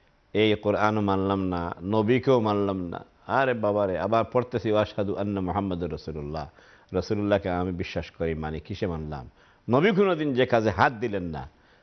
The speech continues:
যে কাজটা করলেন না, যে জিনিস পান করলেন না, খাইলেন না, সেখানে তো দেখা যায় আপনি এক্সপার্ট, মাশাআল্লাহ, ডেইলি কতটুকু যায় আপনার? হ্যাঁ? দুই, তাইলে আপনার ঈমানকে দুরুস্ত করেন, ঈমানটাকে আপনি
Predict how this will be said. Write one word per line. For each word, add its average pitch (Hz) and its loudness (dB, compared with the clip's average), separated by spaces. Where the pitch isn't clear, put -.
যে 107 4
কাজটা - 2
করলেন 175 4
না, 98 -6
যে 113 2
জিনিস 131 4
পান 131 2
করলেন 160 4
না, 101 -2
খাইলেন 120 4
না, 131 2
সেখানে 175 2
তো 175 4
দেখা 156 6
যায় 151 6
আপনি 131 0
এক্সপার্ট, 107 0
মাশাআল্লাহ, 90 -2
ডেইলি 117 2
কতটুকু 120 -2
যায় 95 4
আপনার? 67 -8
হ্যাঁ? 104 2
দুই, 117 4
তাইলে 131 6
আপনার 131 2
ঈমানকে 131 4
দুরুস্ত 117 4
করেন, 85 0
ঈমানটাকে 120 0
আপনি 120 0